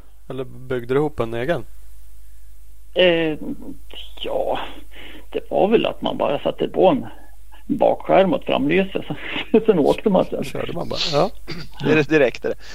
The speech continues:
Speaker 3: det. Eh, Västerås har ju känts, i alla fall för mig som har lite, ja, hyfsat insatt i det där. Eh, k-, kanske inte tillbaka så långt som mitten på åttiotalet, men, eh, var Västerås liksom enduro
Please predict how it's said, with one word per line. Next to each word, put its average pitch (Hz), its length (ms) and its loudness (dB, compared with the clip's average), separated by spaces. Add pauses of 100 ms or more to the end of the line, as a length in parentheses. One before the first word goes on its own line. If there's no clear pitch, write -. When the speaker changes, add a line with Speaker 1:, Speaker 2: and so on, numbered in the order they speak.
(160)
Speaker 3:
det. 139 100 6
Eh, 139 140 8
Västerås 160 480 4
har 160 80 4
ju 151 60 0
känts, - 680 0
i 135 60 2
alla 147 120 6
fall 156 140 2
för 147 100 -6
mig 160 180 4
som 131 320 -4
har 127 360 6
lite, 131 420 4 (1000)
ja, 131 80 -2 (380)
hyfsat 151 520 2
insatt 123 460 4
i 120 60 4
det 117 80 6
där. 117 200 8 (460)
Eh, 127 60 0
k-, - 180 -8
kanske 143 240 4
inte 147 180 -4
tillbaka 135 360 6
så 127 160 -2
långt 120 220 -2
som 120 280 -4
mitten 120 280 -2
på 127 80 2 (140)
åttiotalet, 120 680 4
men, 123 300 2
eh, 123 220 8
var 123 400 6
Västerås 135 520 4
liksom 120 260 -2
enduro 123 460 6